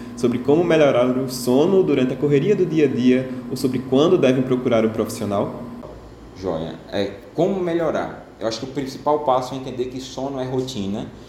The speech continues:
Speaker 2: e dentro de rotina existe uma coisa chamada higiene do sono, que é como você vai se preparar pra dormir,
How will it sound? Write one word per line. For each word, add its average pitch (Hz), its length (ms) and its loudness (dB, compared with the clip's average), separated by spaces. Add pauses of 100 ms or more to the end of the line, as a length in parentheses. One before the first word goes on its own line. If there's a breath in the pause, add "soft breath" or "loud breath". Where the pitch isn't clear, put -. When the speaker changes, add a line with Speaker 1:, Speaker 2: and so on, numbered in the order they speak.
(280 loud breath)
Speaker 2:
e 110 60 -6
dentro 139 400 -2
de 139 140 -6
rotina 135 440 -4
existe 131 280 -6
uma 131 100 -8
coisa 127 180 -4
chamada 123 320 -6
higiene 120 360 -6
do 120 140 -8
sono, 85 440 -8 (380 loud breath)
que 120 80 -2
é 117 120 2
como 196 380 -2
você 165 140 -8
vai 156 120 -4
se 160 120 -8
preparar 139 420 -4
pra 135 120 -4
dormir, 117 400 -6